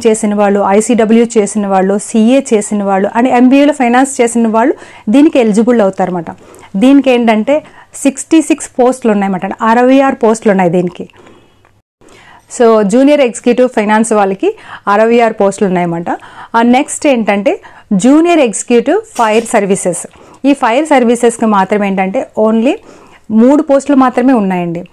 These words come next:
ఇది కూడా డిగ్రీ కాదు, only బీటెక్ students మాత్రమే. ఈ బీటెక్‌లో ఎనీ గ్రూప్ అవనియండి, no problem. But ఏంటంటే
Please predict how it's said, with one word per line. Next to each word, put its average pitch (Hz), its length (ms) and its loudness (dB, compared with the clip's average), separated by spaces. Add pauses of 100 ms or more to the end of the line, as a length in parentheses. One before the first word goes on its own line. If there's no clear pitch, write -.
(320)
ఇది 277 160 2
కూడా 302 500 0
డిగ్రీ 233 380 2
కాదు, 240 540 -2
only 262 400 4
బీటెక్ 226 360 0
students 233 440 0
మాత్రమే. 196 480 0
ఈ 214 100 -2
బీటెక్‌లో 247 640 0
ఎనీ 247 360 2
గ్రూప్ 285 220 2
అవనియండి, 214 560 -2 (160)
no 214 100 2
problem. 208 380 -2 (400)
But 240 180 -2
ఏంటంటే 247 460 0